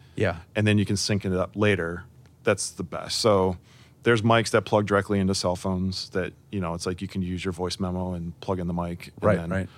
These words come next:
Speaker 2: you can do that. You can use voice memo and just keep the phone close in the shot, you know, maybe just outside the shot.
Speaker 1: Sure.
Speaker 2: And that sounds good. It sounds better than the built-in laptop mic.
Speaker 1: Right.
Speaker 2: So especially when Zoom gets a hold of it and, like,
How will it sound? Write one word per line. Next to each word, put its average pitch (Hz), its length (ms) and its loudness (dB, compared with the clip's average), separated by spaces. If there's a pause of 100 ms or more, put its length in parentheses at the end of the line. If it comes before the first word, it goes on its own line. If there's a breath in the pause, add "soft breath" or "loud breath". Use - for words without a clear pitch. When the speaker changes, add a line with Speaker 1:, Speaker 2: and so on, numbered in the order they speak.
(320 loud breath)
Speaker 2:
you 101 60 -6
can 90 100 -2
do 87 100 -2
that. 117 400 6
You 104 140 -2
can 85 460 -2
use 123 300 4
voice 120 280 4
memo 120 340 6
and 101 100 4
just 90 160 -4
keep - 220 -6
the 95 140 2
phone 92 360 0
close 110 640 2
in 104 140 0
the 95 60 2
shot, 104 400 4
you 113 60 0
know, 92 80 2
maybe 92 180 0
just 90 180 -4
outside 92 260 -2
the 92 80 -6
shot. 98 320 -4
Speaker 1:
Sure. 98 320 -2 (280 loud breath)
Speaker 2:
And 95 120 0
that 92 100 2
sounds 101 240 2
good. 98 300 0
It - 160 -12
sounds 95 220 -2
better 95 260 2
than 92 160 -2
the 90 60 -2
built-in 90 400 -6
laptop 87 340 -6
mic. 92 320 -6
Speaker 1:
Right. 92 140 0
Speaker 2:
So 92 260 2 (160)
especially 135 300 4
when 104 120 6
Zoom 104 200 4
gets 95 140 2
a 95 40 0
hold 92 220 0
of 90 100 -2
it - 140 -4
and, 90 120 -6
like, - 300 -12